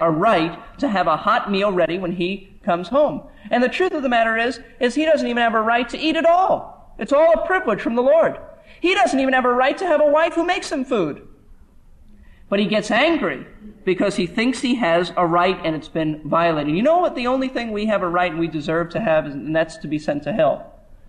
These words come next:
That's all the rights that we have. That's all that we deserve.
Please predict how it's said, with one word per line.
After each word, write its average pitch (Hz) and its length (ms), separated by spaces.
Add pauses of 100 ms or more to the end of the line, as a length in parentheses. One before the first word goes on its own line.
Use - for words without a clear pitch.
That's 226 200
all 320 340
the 330 80
rights 240 400
that 156 120
we 175 160
have. 147 340 (920)
That's 190 180
all 262 220
that 262 140
we 247 120
deserve. 208 640